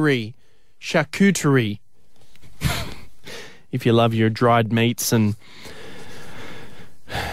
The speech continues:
all those sorts of things. And, uh, maraschino cherries. Okay.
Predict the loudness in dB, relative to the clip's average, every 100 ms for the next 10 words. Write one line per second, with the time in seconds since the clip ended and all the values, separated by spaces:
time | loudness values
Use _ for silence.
0 | -8 -6 0 4 4 4 2 0 -2 -2
1 | 0 0 -4 0 2 6 6 6 6 6
2 | 6 4 4 4 4 4 2 2 2 4
3 | 2 0 2 6 8 6 4 -4 -8 -10
4 | -14 -16 -14 -14 -12 -14 -16 -18 -20 -6
5 | -4 0 2 4